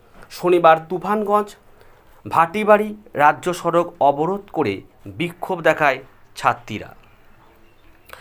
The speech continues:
তারা প্রত্যেকে তুফানগঞ্জ পৌরসভা লাগোয়া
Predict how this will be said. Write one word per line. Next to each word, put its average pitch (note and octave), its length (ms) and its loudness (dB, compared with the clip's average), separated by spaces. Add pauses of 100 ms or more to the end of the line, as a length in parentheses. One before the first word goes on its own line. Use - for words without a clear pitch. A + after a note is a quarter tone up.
(400)
তারা B3 160 6
প্রত্যেকে A#3 640 0 (180)
তুফানগঞ্জ A#3+ 640 2
পৌরসভা G3+ 580 2
লাগোয়া G3 480 4